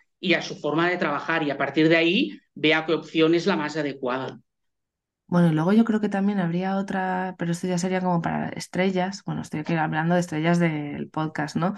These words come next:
Speaker 1: Eh,
Speaker 2: De que ciertas
Speaker 1: sí.
Speaker 2: plataformas les paguen, ¿no? Por, por llevarse su podcast a esa plataforma
Speaker 1: Sí,
Speaker 2: o por
Speaker 1: sí.
Speaker 2: hacer, eh, una serie de episodios,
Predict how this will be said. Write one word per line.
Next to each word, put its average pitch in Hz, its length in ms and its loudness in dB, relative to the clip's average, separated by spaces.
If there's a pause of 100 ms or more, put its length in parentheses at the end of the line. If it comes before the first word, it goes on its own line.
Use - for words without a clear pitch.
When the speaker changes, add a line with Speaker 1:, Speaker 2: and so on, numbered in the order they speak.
Speaker 1:
Eh, - 60 0
Speaker 2:
De - 40 -2
que - 300 2
ciertas 190 420 8
Speaker 1:
sí. 196 40 0
Speaker 2:
plataformas 190 800 4
les 170 220 -4
paguen, 156 580 -2
¿no? 170 240 -2
Por, 160 440 -2
por 180 320 4
llevarse 165 340 2
su 170 180 -8
podcast 175 500 0
a 160 60 0
esa 165 200 -4
plataforma 202 840 2 (440)
Speaker 1:
Sí, 156 320 4
Speaker 2:
o 185 240 4
por 175 260 2
Speaker 1:
sí. 165 60 2
Speaker 2:
hacer, 170 1040 2
eh, - 160 -6 (500)
una 160 220 -2
serie 170 320 0
de 156 380 -4
episodios, 151 960 -8